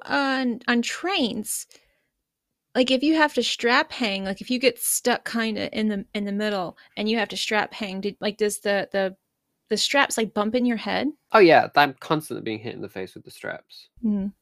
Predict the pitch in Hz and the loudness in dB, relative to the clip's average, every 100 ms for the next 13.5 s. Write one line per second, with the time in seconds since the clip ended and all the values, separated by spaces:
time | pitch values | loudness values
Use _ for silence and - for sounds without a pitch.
0 | - 135 135 131 135 139 139 - 127 147 | -6 0 4 4 4 2 -2 -6 -6 -2
1 | 135 135 139 139 139 - 123 - 143 139 | -2 0 0 -2 -4 -8 -12 -4 -4 -2
2 | 123 127 151 156 135 127 123 120 120 - | 0 0 0 -4 -4 -2 -2 -2 -8 -10
3 | 120 110 131 135 - 123 - 139 143 - | -10 -2 0 0 -4 -14 -6 -2 -2 -4
4 | - 151 165 170 226 - 113 117 113 392 | -10 -2 4 6 6 2 -2 0 4 4
5 | - - - 110 104 - 104 101 - - | 4 2 0 -4 -6 -8 -12 -12 -14 -14
6 | - 107 - - 104 95 98 95 - - | -8 -8 -8 -10 -10 -8 -10 -10 -12 -12
7 | - - - 98 - _ - _ _ _ | -12 -14 -8 -8 -8 _ -20 _ _ _
8 | _ _ _ _ - 440 403 403 370 349 | _ _ _ _ -10 -4 2 2 4 2
9 | - - _ 156 208 214 190 220 202 233 | 0 -2 _ 0 2 2 0 0 0 -4
10 | 262 247 220 208 185 - _ - - - | -4 -4 -2 -2 -2 -16 _ -20 -20 -6
11 | 175 170 180 175 214 247 240 233 233 214 | -4 0 2 2 0 -2 -2 -2 -2 -2
12 | 196 202 196 190 - 156 135 147 170 180 | 0 0 0 -2 -2 0 0 0 -2 -2
13 | 190 214 226 - | -4 -6 -12 -16